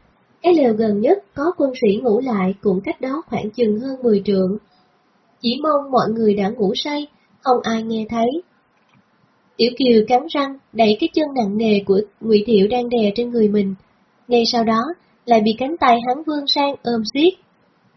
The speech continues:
Hai người cùng dán chặt vào nhau. Ngụy Thiệu từ từ mở mắt ra,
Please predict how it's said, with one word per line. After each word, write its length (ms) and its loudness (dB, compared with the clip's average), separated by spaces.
Hai 220 -4
người 200 6
cùng 180 2
dán 100 4
chặt 220 -2
vào 200 2
nhau. 320 2
Ngụy 180 4
Thiệu 180 6
từ 160 2
từ 220 6
mở 240 2
mắt 160 0
ra, 300 2